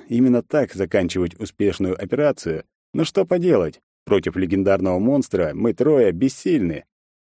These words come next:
Но сдаваться так сразу...» «Мари,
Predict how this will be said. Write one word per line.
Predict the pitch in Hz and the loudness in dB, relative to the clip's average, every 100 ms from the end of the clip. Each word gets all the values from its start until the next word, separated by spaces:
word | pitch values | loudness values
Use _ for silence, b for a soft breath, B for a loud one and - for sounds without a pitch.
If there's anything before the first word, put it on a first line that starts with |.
| _ | _
Но | 92 95 | 0 0
сдаваться | 80 90 95 98 95 | 2 2 2 0 -2
так | 87 110 85 | 0 0 0
сразу...» | - 120 151 104 80 - _ _ _ _ _ _ | -4 0 0 -2 -6 -8 _ _ _ _ _ _
«Мари, | 123 180 123 | 4 4 2